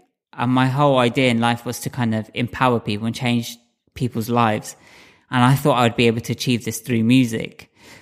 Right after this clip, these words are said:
And although I love music and everything was going well, I met up with quite a few major labels and they offered me deals, but, you know, I think I was, f-, I was talking to one of the biggest labels in the world, and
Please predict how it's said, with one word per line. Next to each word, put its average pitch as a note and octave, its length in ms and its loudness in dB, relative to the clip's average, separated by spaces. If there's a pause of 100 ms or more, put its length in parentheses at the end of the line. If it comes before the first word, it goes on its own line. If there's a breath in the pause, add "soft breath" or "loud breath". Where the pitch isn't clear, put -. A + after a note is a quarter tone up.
(1000 soft breath)
And C#3 160 4
although E3+ 340 6
I D3+ 80 6
love C#3+ 240 4
music A2+ 360 2
and A#2+ 120 0
everything C#3 320 0
was C3+ 140 -2
going B2+ 260 2
well, A2 240 2
I A2+ 120 0
met C3+ 240 0
up B2+ 160 -4
with - 320 -4
quite C3+ 180 -2
a B2+ 40 -4
few B2+ 180 0
major A#2 300 0
labels A#2+ 540 0
and A#2 140 -4
they A2+ 100 2
offered C3 240 0
me A2+ 140 2
deals, A2 500 0
but, - 500 -8 (840)
you B2 80 0
know, A2+ 160 4
I A2+ 60 2
think - 360 -4
I - 140 0
was, A#2 300 0 (680)
f-, - 200 -12 (400)
I B2 40 2
was B2+ 100 -4
talking D#3+ 200 2
to D3 100 2
one C#3 120 4
of A#2+ 60 2
the A2+ 80 -4
biggest A#2+ 260 0
labels A2 300 -2
in A2 80 0
the G#2+ 80 0
world, G#2+ 340 0 (120)
and G#2+ 340 -6